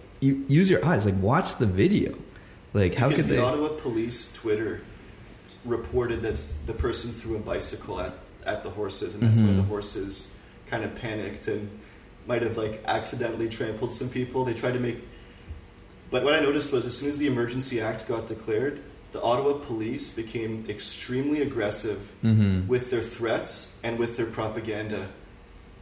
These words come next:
Speaker 2: Like, it almost seems like that Ottawa Police Twitter handle actually changed hands through this federalization of police powers.
Speaker 1: Mm-hmm. Interesting. Yeah, it's kinda, it's,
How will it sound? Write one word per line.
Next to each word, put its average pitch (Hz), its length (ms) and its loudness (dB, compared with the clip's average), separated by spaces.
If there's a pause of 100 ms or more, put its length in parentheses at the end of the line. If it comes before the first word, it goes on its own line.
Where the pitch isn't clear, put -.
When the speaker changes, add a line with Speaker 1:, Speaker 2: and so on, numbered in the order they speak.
(180)
Speaker 2:
Like, 104 220 0
it 120 80 -2
almost 139 320 2
seems 131 280 2
like 107 220 0 (380)
that 107 320 -4 (200)
Ottawa 123 400 4
Police 120 540 -2
Twitter 123 320 0
handle 104 500 -4 (320)
actually 110 320 -2
changed 113 460 -6
hands 107 640 -8 (760)
through 127 300 0
this 107 540 -2 (140)
federalization 110 760 0
of 104 180 -6
police 110 260 -4
powers. 101 540 -6
Speaker 1:
Mm-hmm. 104 720 6
Interesting. 104 560 0 (580)
Yeah, 104 160 8
it's 101 140 4
kinda, 117 320 2
it's, - 480 -2